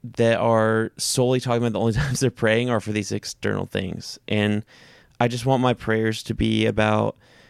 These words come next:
having this greater understanding of him and this greater clarity on his ways and seeking revelation for what I'm going through and about asking him to guide me through this situation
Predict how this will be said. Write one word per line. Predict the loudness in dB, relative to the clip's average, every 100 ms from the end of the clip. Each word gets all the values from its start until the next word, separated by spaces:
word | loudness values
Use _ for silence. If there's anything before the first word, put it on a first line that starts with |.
| _ _
having | 2 2 2 0
this | -2
greater | -4 2 2 4 2 2
understanding | 0 -2 -4 -2 0 -2
of | 2
him | 2 2 0
and | -2
this | -2
greater | -4 0 2 4 2 0 -8
clarity | -2 0 0 0 2
on | 2 2
his | 0
ways | 0 0 2 0 -2 -12 -20 -20 -20 _ _
and | 0 2 4 2 -2 -6 -14 _
seeking | -6 0 0 2 0 2
revelation | 2 0 -4 -4 -2 -2 -2
for | -2 -2
what | 0 0
I'm | 0 -2
going | -2 -2 0 -2
through | 2 2 2 0 -8 -20 -20 _
and | 0
about | 2 0 -2
asking | -4 -6 -2
him | 0 0
to | 0
guide | -2 0
me | -2
through | -4 -4 -2
this | -2 -4
situation | -6 -4 -2 0 0 0 0